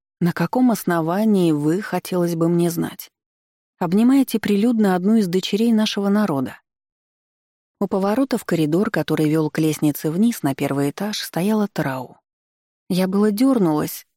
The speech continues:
а потом резко передумала. Вот ещё. Даже если это прибыли обещанные Трау, даже если где-то среди них моя мать,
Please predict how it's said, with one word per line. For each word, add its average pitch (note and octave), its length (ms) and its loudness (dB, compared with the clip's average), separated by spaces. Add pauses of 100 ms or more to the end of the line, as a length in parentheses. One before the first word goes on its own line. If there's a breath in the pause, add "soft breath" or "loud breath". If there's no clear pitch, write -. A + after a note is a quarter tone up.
(120)
а F#3+ 80 -4
потом A#3+ 280 2
резко A#3+ 280 -2
передумала. F3 680 -2
Вот G3+ 240 -2
ещё. F#3 420 -6 (640)
Даже D#3+ 320 -2
если D#3 340 -2
это D3+ 180 -2
прибыли D3 340 -2
обещанные D3 600 0
Трау, G3 460 -4 (500)
даже A3 300 0
если G3 320 0
где-то F3+ 320 0
среди E3 320 0
них F3 240 0
моя C#3+ 240 0
мать, F#3+ 360 -6